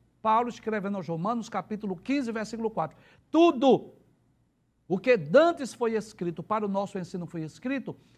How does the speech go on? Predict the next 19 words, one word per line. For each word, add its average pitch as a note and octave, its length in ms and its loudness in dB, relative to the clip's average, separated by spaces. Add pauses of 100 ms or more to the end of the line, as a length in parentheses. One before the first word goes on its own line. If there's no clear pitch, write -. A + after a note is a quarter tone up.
(120)
para A#3 180 0
que B3 140 -4
pela C4+ 260 0
paciência C4+ 840 -4
e A#3+ 40 -4
consolação A3 720 -4
das G3 200 -2
Escrituras G#3+ 760 -4 (360)
tenhamos G#3+ 360 -2
esperança. C3 600 -10 (1040)
Mas G3+ 380 -4 (380)
esse G3+ 520 0
estudo A3 480 -2
das F#3 220 -4
profecias, E3+ 760 -10 (340)
ele G3 140 0
é G#3+ 40 4
muito C#4 320 2
maravilhoso, E3 720 -2